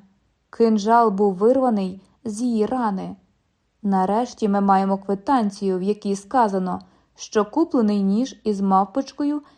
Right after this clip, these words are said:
яка нічого не бачить. Квитанція відповідає кинджалу, а кинджал відповідає рані. Це підтверджує квитанцію,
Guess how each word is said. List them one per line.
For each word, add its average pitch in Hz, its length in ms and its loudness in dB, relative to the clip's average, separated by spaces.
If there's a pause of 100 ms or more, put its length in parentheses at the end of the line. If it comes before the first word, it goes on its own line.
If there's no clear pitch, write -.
(160)
яка 226 400 0
нічого 220 580 -2
не 240 100 0
бачить. 208 680 -6 (500)
Квитанція 247 760 2
відповідає 220 640 0
кинджалу, 208 720 -4 (240)
а 214 140 -4
кинджал 226 540 2
відповідає 214 640 0
рані. 214 500 -6 (800)
Це 226 240 2
підтверджує 202 800 0
квитанцію, 202 960 -6